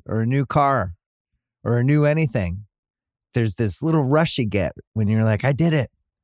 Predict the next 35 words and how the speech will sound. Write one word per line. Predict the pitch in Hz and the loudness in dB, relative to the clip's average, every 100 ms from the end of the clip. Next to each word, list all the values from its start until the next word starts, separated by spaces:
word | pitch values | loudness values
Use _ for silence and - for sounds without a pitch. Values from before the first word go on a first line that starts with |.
| _ | _
I | 139 | 2
made | 156 175 | 4 4
it | 170 | 4
happen." | 175 170 - 95 - _ _ _ _ _ _ _ _ _ _ _ | 2 0 0 -4 -6 _ _ _ _ _ _ _ _ _ _ _
But | 131 | 0
really, | 139 165 220 135 95 95 - - | 2 4 4 2 -2 -6 -12 -4
the | 117 | 0
only | 120 135 | 2 2
words | 127 113 | 0 0
you | 95 | 0
need | 107 95 | -2 0
to | 101 | 0
remember | 101 95 90 | 2 2 2
are, | 82 80 90 - - | 0 0 -4 -8 -6
like | 92 85 | -4 -2
a | |
good | 92 98 | -2 0
neighbor, | 95 85 78 85 - _ | 2 0 -2 -6 -10 _
State | - - 95 | -8 -2 0
Farm | - 76 78 - _ | 0 -2 -4 -8 _
is | - 80 | -8 -4
there. | 82 78 | -2 -2
State | - - 156 | 0 4 4
Farm | 143 165 165 | 4 2 2
has | 127 107 113 | 2 2 2
options | 117 123 123 117 | 0 0 -4 -4
to | 107 | -4
fit | 92 120 95 | -4 -4 -2
your | 98 | 0
unique | 98 110 131 160 | 2 2 2 2
insurance | 156 131 - 143 131 | 0 0 0 0 0
needs, | 131 143 147 147 - | 0 0 0 -2 -4
meaning | 110 113 117 | 0 2 2
you | 113 113 | 2 2
can | 110 87 87 | 0 0 -2